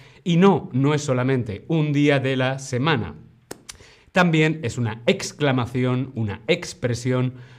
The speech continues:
muy habitual. Con esta palabra no insultas a nadie, pero la puedes escuchar. Por lo tanto, si vas por la calle y escuchas "miércoles",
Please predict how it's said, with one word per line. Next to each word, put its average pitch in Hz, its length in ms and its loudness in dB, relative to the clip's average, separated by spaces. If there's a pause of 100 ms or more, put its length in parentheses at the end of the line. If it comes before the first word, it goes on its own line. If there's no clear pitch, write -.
(120)
muy 143 540 0
habitual. 110 800 -4 (380)
Con 123 180 -2
esta 160 240 2
palabra 151 400 4
no 139 260 4
insultas 117 560 -4
a 127 40 -2
nadie, 160 540 2 (380)
pero 165 300 4
la 143 180 2
puedes 127 380 0
escuchar. 107 840 -4
Por 87 180 -14
lo 92 60 -12
tanto, 120 380 -4
si 95 180 -10
vas 131 240 -2
por 131 220 -2
la 123 100 -2
calle 127 240 0
y 104 40 -4
escuchas 104 440 -8
"miércoles", 180 760 -2